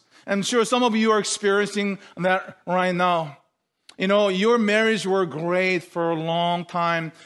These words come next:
You know, there were one moment you experienced mountaintop moment in your marriage relationship.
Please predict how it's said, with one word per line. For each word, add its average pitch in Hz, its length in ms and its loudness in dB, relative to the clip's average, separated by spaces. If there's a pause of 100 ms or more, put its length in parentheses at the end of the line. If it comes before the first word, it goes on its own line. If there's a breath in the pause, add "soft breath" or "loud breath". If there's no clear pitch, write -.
You 175 80 -6
know, 170 240 2
there 165 180 0
were 180 220 0
one 220 400 2
moment 254 440 2
you 214 60 -2
experienced 214 680 0 (160 loud breath)
mountaintop 208 1160 0
moment 202 520 -2
in 190 240 -2
your 190 340 0 (160 loud breath)
marriage 170 460 -2
relationship. 147 760 -8